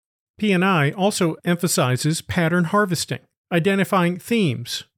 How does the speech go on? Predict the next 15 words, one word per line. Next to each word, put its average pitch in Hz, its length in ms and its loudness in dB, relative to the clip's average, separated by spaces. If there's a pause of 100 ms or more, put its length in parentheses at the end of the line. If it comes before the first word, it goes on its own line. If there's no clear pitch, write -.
(120)
of 160 100 0
what's 185 220 0
emerging 185 460 0
from 202 360 -2
the 165 80 2
raw 120 220 0
stories. - 580 -6 (840)
And 180 140 2
lastly, 202 480 2
it 180 80 2
emphasizes 165 800 0
group 208 360 -2
sense-making. 190 680 -2 (840)
Story 226 360 2
harvesting 156 720 -2